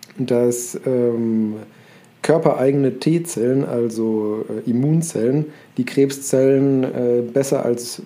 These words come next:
sag ich mal, nicht körpereigen identifizieren können und diese dann eben angreifen und vernichten können.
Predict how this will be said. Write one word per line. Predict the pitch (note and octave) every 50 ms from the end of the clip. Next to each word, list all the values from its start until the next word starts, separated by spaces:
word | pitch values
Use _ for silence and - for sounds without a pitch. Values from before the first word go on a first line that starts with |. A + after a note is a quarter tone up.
| - -
sag | A#2+ A#2+ A#2
ich | A2+ -
mal, | B2+ A#2 A2+ G#2+ G2+
nicht | A2+ C3 C3 C3 - -
körpereigen | - D3+ D3+ D3 - C#3+ C3 - - C3 C3+ C3+ C#3 -
identifizieren | - - B2+ B2+ B2 B2 B2+ B2 - - C#3 C3+ C3 C3 C3
können | - C3+ C3+ C3
und | B2 A2+
diese | A2+ C3 B2+ B2+ B2
dann | B2 A#2+ B2
eben | - B2+ A#2+ B2 B2 B2 - -
angreifen | - B2 C3 B2+ B2 B2 B2 B2 B2 - B2+ -
und | - A#2 A2
vernichten | - A#2 A#2 A#2+ A#2+ - - A2+ -
können. | - G2 G#2 A2